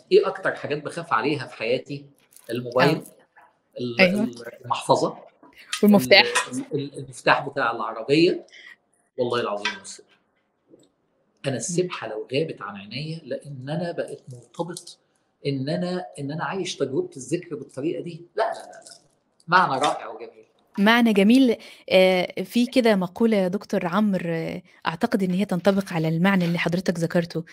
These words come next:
Speaker 2: "من، من، من ذاق عرف،
Speaker 1: من
Speaker 2: ومن
Speaker 1: ذاق
Speaker 2: عرف،
Speaker 1: عرف، ومن عرف
Speaker 2: ومن
Speaker 1: اختلف."
Speaker 2: عرف.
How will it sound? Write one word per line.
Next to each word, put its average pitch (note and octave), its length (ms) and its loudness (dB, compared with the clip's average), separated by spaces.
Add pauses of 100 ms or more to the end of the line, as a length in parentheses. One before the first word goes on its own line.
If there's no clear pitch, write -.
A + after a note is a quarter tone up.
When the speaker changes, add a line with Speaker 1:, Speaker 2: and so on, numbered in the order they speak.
(300)
Speaker 2:
"من، F3+ 380 2
من، F3 520 0
من D#3+ 240 0
ذاق G#3 320 4
عرف، F#3 440 2 (680)
Speaker 1:
من D#3+ 80 -8
Speaker 2:
ومن F3 160 4
Speaker 1:
ذاق E3+ 100 6
Speaker 2:
عرف، G3+ 280 6
Speaker 1:
عرف، - 180 -4 (640)
ومن C3+ 220 -10
عرف C#3 220 2
Speaker 2:
ومن F#3+ 240 4
Speaker 1:
اختلف." G#3+ 400 2
Speaker 2:
عرف. - 0 -